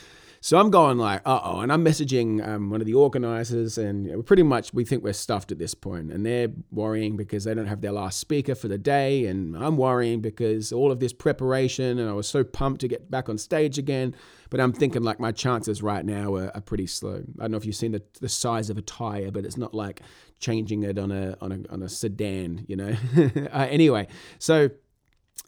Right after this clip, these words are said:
I, I hear over the speaker there's another flight to Canberra, and I, I run over and I, like,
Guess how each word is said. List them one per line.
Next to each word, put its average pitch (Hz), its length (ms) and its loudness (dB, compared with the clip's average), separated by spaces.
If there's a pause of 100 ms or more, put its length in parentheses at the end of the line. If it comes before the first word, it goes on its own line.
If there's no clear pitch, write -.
(120)
I, 135 380 0
I 139 80 2
hear 208 240 4
over 165 140 4
the 131 60 4
speaker 135 380 0
there's 113 160 -2
another 117 320 -2
flight - 340 -8
to 101 80 -10
Canberra, 95 500 -8
and 95 260 -8
I, 110 220 -6
I 117 60 -2
run 135 300 0
over 117 380 -2
and 101 140 -4
I, 104 100 -6
like, 101 300 -6